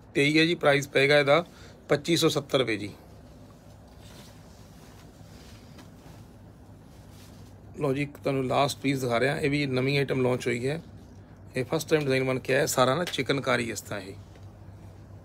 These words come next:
ਆਹ ਦੇਖੋ ਪੂਰੀ, ਇਹ ਪੂਰੀ ਸ਼ਰਟ ਦਾ ਫਰੰਟ ਹੈ ਚਿਕਨਕਾਰੀ ਦੇ ਵਿੱਚ ਇਸ ਤਰ੍ਹਾਂ ਜੀ।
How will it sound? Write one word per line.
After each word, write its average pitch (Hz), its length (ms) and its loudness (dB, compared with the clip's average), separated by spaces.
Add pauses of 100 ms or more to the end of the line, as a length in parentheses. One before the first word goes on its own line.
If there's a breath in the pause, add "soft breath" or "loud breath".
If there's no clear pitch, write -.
(220)
ਆਹ 120 100 -2
ਦੇਖੋ 110 240 -8
ਪੂਰੀ, 143 380 -2 (2250)
ਇਹ 135 60 -12
ਪੂਰੀ 156 260 -2
ਸ਼ਰਟ 139 240 4
ਦਾ 143 120 4
ਫਰੰਟ 135 360 0
ਹੈ 131 40 4
ਚਿਕਨਕਾਰੀ 117 540 -2
ਦੇ 107 80 -8
ਵਿੱਚ 104 220 -8
ਇਸ 101 80 -10
ਤਰ੍ਹਾਂ 104 180 -10
ਜੀ। 98 80 -10